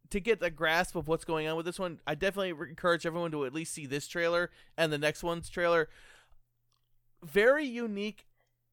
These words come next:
way to tell a story in that it's like a kind of like an infinite time loop, almost like a Groundhog Day, but it only goes through about twelve minutes of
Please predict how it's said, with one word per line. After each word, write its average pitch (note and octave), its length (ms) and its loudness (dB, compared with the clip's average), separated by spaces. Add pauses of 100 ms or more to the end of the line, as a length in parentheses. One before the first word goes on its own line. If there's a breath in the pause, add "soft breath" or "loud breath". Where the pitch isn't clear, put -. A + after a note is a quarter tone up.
(160)
way F3+ 460 2
to - 200 -6
tell F3 440 2
a D3+ 80 2
story C#3 540 0
in C#3+ 120 -4
that D3+ 200 0
it's D3+ 160 -2
like D#3+ 120 -2
a C#3+ 120 0
kind F#3+ 220 -2
of F3+ 60 -2
like E3 160 0
an D3 140 -2
infinite G3 440 -4
time E3+ 340 -2
loop, F#3+ 180 -4
almost D#3 300 -2
like D3 100 -6
a B2+ 60 -12
Groundhog D#3 480 0
Day, F#3 240 -2 (300 soft breath)
but D3+ 120 -2
it F#3 80 2
only G#3 200 2
goes F#3 300 0
through G3+ 220 0
about D3 260 2
twelve F3 380 2
minutes E3+ 460 -2
of C3 380 -2